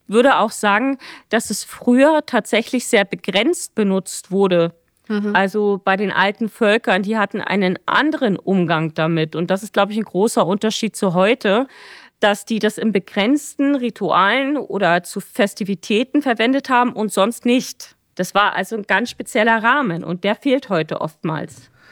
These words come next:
Speaker 2: Ja, klar. Also da gab's einen Rahmen, dann haben wir eben schon un-,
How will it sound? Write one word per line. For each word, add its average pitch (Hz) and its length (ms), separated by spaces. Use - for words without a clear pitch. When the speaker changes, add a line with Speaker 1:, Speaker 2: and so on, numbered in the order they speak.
Speaker 2:
Ja, 196 180
klar. 233 360
Also 185 400
da 190 180
gab's 196 360
einen 208 60
Rahmen, 247 600
dann 196 300
haben 196 160
wir 196 80
eben 190 260
schon 196 340
un-, 175 340